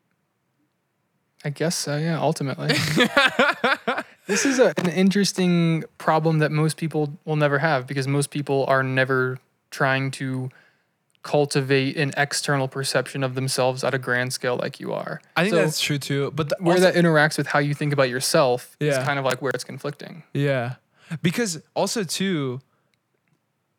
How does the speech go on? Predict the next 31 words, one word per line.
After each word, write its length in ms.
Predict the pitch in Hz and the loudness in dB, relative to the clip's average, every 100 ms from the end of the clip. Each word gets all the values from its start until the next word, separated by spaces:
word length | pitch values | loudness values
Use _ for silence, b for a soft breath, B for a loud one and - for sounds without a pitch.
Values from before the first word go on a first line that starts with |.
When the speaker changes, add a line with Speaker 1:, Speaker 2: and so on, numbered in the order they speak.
| _ _ _ _ - | _ _ _ _ -4
Speaker 2:
I 100 | 160 | -2
think, 300 | 208 214 - - | -2 -6 -10 -4
I 80 | 151 | -2
think 300 | 226 208 151 | -2 -2 -2
there 200 | 165 - | 0 0
are 200 | 156 160 | 0 0
takeaways 720 | 147 135 131 107 104 - - _ _ _ _ - | -4 -2 -2 -4 -6 -10 -16 _ _ _ _ -8
for 160 | 139 | -4
somebody 240 | 131 135 117 | -2 -2 -2
that 180 | 117 127 | -4 -6
isn't 200 | 123 104 | -6 -6
trying 220 | 113 107 | -6 -8
to 60 | |
cultivate 520 | - 113 107 110 104 - | -8 -8 -6 -8 -8 -8
the 180 | 101 - - _ - | -8 -10 -16 _ -10
persona. 520 | 127 123 104 113 139 _ _ _ _ _ _ _ _ _ _ _ _ _ _ _ _ _ _ _ _ _ - | -8 -6 -6 -8 -10 _ _ _ _ _ _ _ _ _ _ _ _ _ _ _ _ _ _ _ _ _ -2
Speaker 1:
What 240 | 156 - _ | -2 -4 _
are 80 | 147 | -4
the 100 | 139 | -4
takeaways 480 | 135 - 135 131 131 | -4 -6 -4 -4 -2
there? 340 | 135 135 151 - _ _ _ _ - | -2 -2 -6 -14 _ _ _ _ -6
Speaker 2:
Like, 280 | 139 131 - _ - | -4 -4 -6 _ -8
don't 260 | 127 123 120 | -4 -4 -2
be 120 | 123 | -2
one-sided. 720 | 120 117 117 117 107 - - _ _ _ _ _ _ _ _ _ _ - | -2 -4 -4 -6 -6 -10 -14 _ _ _ _ _ _ _ _ _ _ -6
Speaker 1:
Mm-hmm. 280 | 160 151 147 151 | 0 0 0 -2
But 120 | - 127 | -4 0
Speaker 2:
Like 120 | 156 | 2
Speaker 1:
you 80 | 180 | 2
can 120 | 170 | 2
still 520 | - 190 165 143 | 2 4 4 4